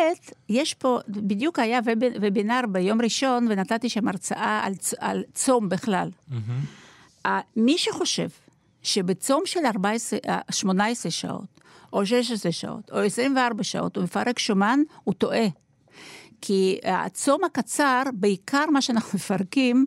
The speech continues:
Speaker 1: וזה כת-, כאילו, הבאתי להם את זה מטקסטבוק, זה לא שאני המצאתי את זה. אנחנו מפרקים גליקוגן מ-, מ-, מ-, אה, בכבד, שהוא
Speaker 2: מהמם.
Speaker 1: מספיק לכמה שעות, עד עשרים וארבע שעות, ובמקביל, ויותר ויותר ויותר, אנחנו מפרקים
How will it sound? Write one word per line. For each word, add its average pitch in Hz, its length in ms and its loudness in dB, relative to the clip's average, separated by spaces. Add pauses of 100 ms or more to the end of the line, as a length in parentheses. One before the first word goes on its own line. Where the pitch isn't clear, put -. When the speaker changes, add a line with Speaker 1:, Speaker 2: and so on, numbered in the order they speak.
(140)
Speaker 1:
וזה 226 300 2
כת-, 220 380 -2
כאילו, 247 280 0
הבאתי 269 340 0
להם 247 280 0
את 233 100 0
זה 247 100 2
מטקסטבוק, 226 680 0
זה 202 160 0
לא 269 140 4
שאני 233 300 0
המצאתי 220 480 0
את 175 80 -2
זה. 185 140 2 (440)
אנחנו 226 320 0
מפרקים 220 460 0
גליקוגן 202 580 2
מ-, 185 40 2 (260)
מ-, 180 760 0
מ-, 226 60 2 (680)
אה, - 80 0 (160)
בכבד, 202 520 0
שהוא 180 460 -2
Speaker 2:
מהמם. 185 140 0
Speaker 1:
מספיק - 340 -2
לכמה 185 320 -2
שעות, - 480 -4
עד 208 160 -2
עשרים - 280 -4
וארבע 208 260 -8
שעות, 302 360 -4
ובמקביל, 196 680 0 (340)
ויותר 208 420 2 (120)
ויותר 220 460 0
ויותר, 185 440 2 (360)
אנחנו 208 400 -2
מפרקים 190 580 0